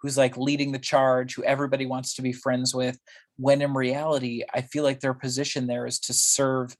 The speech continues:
the youth and to go out with, like, the, there's, there needs to be more mentorship. There needs to be more discipleship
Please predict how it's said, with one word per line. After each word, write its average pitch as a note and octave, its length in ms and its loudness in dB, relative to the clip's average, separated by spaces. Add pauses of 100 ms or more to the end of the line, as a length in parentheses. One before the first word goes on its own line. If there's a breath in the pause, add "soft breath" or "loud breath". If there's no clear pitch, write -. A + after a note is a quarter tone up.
the A#2+ 140 -4
youth A#2 400 -4 (480 loud breath)
and B2+ 260 0
to A#2 280 0 (540)
go C3+ 200 6
out C3 140 8
with, A#2+ 100 -4
like, C3+ 200 0
the, C#3+ 140 -4 (460)
there's, C3 520 0 (360)
there C#3+ 120 4
needs D#3+ 340 0
to - 80 -6
be C#3+ 160 0
more B2+ 500 2
mentorship. C3 960 -2
There C3 120 -2
needs C3+ 200 -4
to - 80 -8
be C#3 80 0
more C3 180 0
discipleship B2+ 840 0